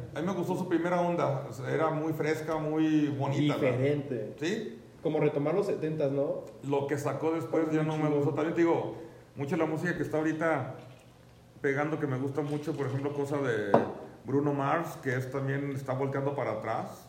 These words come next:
Speaker 2: Sí, súper, que se, no, setentero.
Speaker 1: Setentas,
Speaker 2: No, muy
Speaker 1: setentas y,
Speaker 2: bueno.
Speaker 1: y, y sesentas también. Eh, <clears throat> lo que hizo Mark Ronson con Amy Winehouse hace
Speaker 2: No,
Speaker 1: diez años
Speaker 2: wow,
Speaker 1: más, el, el,
Speaker 2: sí.
Speaker 1: el, el Back to Black, que fue en los sesentas, o sea,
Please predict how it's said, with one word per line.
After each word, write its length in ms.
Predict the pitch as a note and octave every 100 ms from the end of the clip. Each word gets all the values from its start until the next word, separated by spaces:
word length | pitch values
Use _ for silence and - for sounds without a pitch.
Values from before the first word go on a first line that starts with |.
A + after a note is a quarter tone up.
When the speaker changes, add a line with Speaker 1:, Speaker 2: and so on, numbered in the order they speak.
| -
Speaker 2:
Sí, 280 | - D3 C3
súper, 300 | D#3 C#3+ C3+ A2 - - - - -
que 200 | C3+ B2
se, 160 | B2+ A#2+ -
no, 160 | C3+ B2+
setentero. 440 | B2 - G#2+ F3+
Speaker 1:
Setentas, 640 | D#3+ C3+ F#3 - F#3 - -
Speaker 2:
No, 120 | C#3+
muy 120 | D#3+ C#3+
Speaker 1:
setentas 260 | D3 A#3+
y, 160 | A3+ G#3+
Speaker 2:
bueno. 280 | G3+ C#3+ -
Speaker 1:
y, 60 | E3
y 40 |
sesentas 580 | D3+ D3 G3+ G#3 - B2+
también. 280 | D3+ C#3+ D3+ - - - -
Eh, 460 | D#3+ D#3 - - -
<clears throat> 160 | C#4+ -
lo 140 | F#3
que 80 | -
hizo 120 | -
Mark 280 | D#3 D#3+ D#3
Ronson 400 | D3 D3+ D3+ D#3
con 180 | D3 C#3
Amy 180 | D3 D3+
Winehouse 540 | C3 C#3+ D3 D3+ C#3
hace 460 | C#3+ C3 C#3 C3+ B2
Speaker 2:
No, 60 | A#2+
Speaker 1:
diez 240 | C#3 C#3
años 220 | C#3 C#3+
Speaker 2:
wow, 100 | D3+
Speaker 1:
más, 40 | C#3
el, 220 | B2+ B2
el, 80 | C3+
Speaker 2:
sí. 220 | C3+ B2 A#2
Speaker 1:
el, 80 | A2+
el 100 | A2+
Back 180 | C3
to 80 | D3+
Black, 300 | C3 C#3+ D3+
que 120 | D3
fue 280 | A#2+ C#3 D3 D3 - - - - - - -
en 300 | B2+ B2+ B2
los 140 | A#2+
sesentas, 640 | A#2+ C3 G3+ - G2 - G2+
o 40 |
sea, 280 | A2+ G#2+